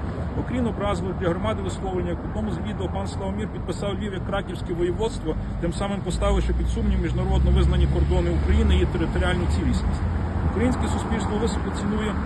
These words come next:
і шанує вклад Республіки Польща в питанні досягнення справедливого миру, допомоги зброєю, гуманітарної допомоги, яка була надана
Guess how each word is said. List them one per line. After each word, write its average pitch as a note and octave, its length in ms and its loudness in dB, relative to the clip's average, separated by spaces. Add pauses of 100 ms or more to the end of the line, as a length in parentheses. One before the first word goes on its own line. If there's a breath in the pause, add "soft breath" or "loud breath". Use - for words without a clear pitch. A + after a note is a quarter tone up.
(320)
і - 20 -2
шанує G#3 320 0
вклад G#3+ 380 0
Республіки - 560 -2
Польща A3 320 0
в - 80 2
питанні G3+ 320 0
досягнення G3 500 0
справедливого F3+ 560 -2
миру, F#3+ 320 -2
допомоги F3+ 400 -4
зброєю, F#3 420 -2
гуманітарної F3 640 -2
допомоги, E3+ 420 -4
яка D#3+ 160 -4
була E3 220 -2
надана F#3+ 400 -4